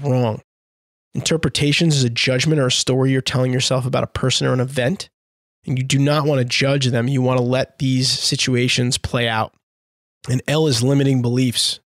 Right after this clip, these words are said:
These are these beliefs that you make them out to be a truth, but it's only your own belief. And you've gotta dump those beliefs and understand that it's something that you created yourself.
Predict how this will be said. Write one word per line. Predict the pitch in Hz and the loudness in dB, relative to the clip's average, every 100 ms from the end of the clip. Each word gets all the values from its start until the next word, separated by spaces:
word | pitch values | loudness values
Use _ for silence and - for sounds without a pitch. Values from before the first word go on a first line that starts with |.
| _ _ - | _ _ -2
These | 139 131 | 0 2
are | |
these | 135 131 123 | 2 2 0
beliefs | - 123 139 143 - | -2 0 2 0 0
that | 127 | -2
you | 117 120 139 156 151 139 131 - | 0 0 2 4 4 2 0 -4
make | 123 127 127 - | -2 0 0 -2
them | 127 | -2
out | 123 117 | 0 -2
to | - | -2
be | 123 | -2
a | 110 | -2
truth, | - - 175 131 - | -2 0 0 0 -2
but | 127 | -2
it's | - | 0
only | 135 135 131 | 0 2 0
your | - | 0
own | 123 127 117 | 0 2 2
belief. | 117 123 117 - - | 0 0 -2 -4 -10
And | 139 | -4
you've | 120 135 | -4 0
gotta | 127 | 0
dump | 120 - 139 143 | -2 -2 0 0
those | 139 120 | 0 -2
beliefs | 120 123 127 117 - - | 0 -2 -2 -2 -2 -2
and | 127 | -2
understand | 131 127 - 139 131 123 | 0 0 0 0 0 0
that | |
it's | 120 | 0
something | - 131 135 | 0 -2 0
that | 123 | -2
you | 120 139 | 0 -2
created | - - 123 123 120 123 | -2 -4 0 0 0 -2
yourself. | 104 - - 120 110 - - | -4 -2 0 0 -2 -6 -14